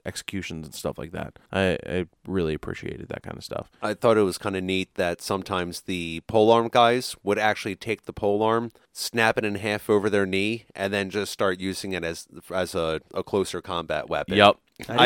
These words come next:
Speaker 2: I
Speaker 3: actually
Speaker 1: Yep.
Speaker 3: have that happen. Cool.
Speaker 2: Yeah, it, it's, it, it happens a couple times,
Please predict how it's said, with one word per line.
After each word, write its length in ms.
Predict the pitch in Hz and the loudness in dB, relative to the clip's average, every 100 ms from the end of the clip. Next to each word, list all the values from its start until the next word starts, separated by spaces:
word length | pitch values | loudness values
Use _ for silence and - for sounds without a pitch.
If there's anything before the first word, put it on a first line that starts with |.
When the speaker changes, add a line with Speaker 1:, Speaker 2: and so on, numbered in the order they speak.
| 143 | 6
Speaker 2:
I 20 | |
Speaker 3:
actually 140 | 120 101 | 4 0
Speaker 1:
Yep. 20 | |
Speaker 3:
have 120 | 120 123 | -2 -6
that 100 | 117 | -6
happen. 260 | 127 - 101 | -8 -10 -14
Cool. 140 | - | 4
Speaker 2:
Yeah, 120 | 123 120 | 10 10
it, 260 | 120 127 - | 12 8 8
it's, 380 | 120 - - - | 0 0 -8 0
it, 220 | 127 113 - | 0 0 0
it 120 | 123 | 2
happens 360 | 143 151 135 110 | 6 6 4 -4
a 40 | |
couple 260 | - 113 113 | 0 0 0
times, 500 | 120 107 117 123 | 2 4 4 -2